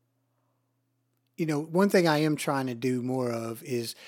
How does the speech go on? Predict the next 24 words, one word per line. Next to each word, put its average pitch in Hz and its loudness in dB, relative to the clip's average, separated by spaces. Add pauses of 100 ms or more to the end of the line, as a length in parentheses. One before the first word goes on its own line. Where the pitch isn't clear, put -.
(140)
have 139 -2
less 139 0
of 131 0
my 123 2
words 117 -4
when 117 -8
I'm 110 -8
dealing 110 -6
with, 104 -14 (440)
um, 117 -6
my 117 -6
family. 101 -10 (340)
Um, 120 -6
you 151 -6
know, 123 -4
the, 123 -4 (120)
the 147 -6
scripture - -4
that 120 -6
says, 117 -6
you 131 -8
know, 110 -8 (1000)
that 120 -4 (300)
it, 143 -12